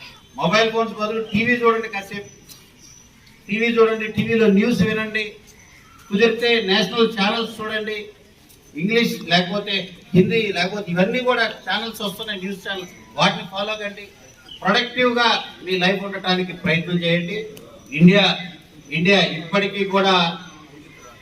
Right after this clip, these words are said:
డెవలపింగ్ కంట్రీగానే ఉంది, డెవలపింగ్ కంట్రీగానే ఉంది.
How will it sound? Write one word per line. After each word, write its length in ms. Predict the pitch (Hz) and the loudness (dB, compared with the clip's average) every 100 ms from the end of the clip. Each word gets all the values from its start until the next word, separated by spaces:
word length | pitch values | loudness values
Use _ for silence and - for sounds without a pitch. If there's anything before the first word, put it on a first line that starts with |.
| - - | -8 2
డెవలపింగ్ 580 | 175 190 180 185 180 156 | 4 4 2 -2 -2 -4
కంట్రీగానే 640 | 165 160 175 170 170 160 151 | -4 -2 -2 0 0 0 -4
ఉంది, 180 | 143 - - - - - - - - - - | -8 -12 -14 -18 -18 -20 -18 -20 -20 -12 0
డెవలపింగ్ 600 | 170 185 185 190 185 165 | 4 4 4 0 -2 0
కంట్రీగానే 580 | 165 175 175 175 170 160 151 | -2 0 2 4 4 2 0
ఉంది. 180 | 151 | -4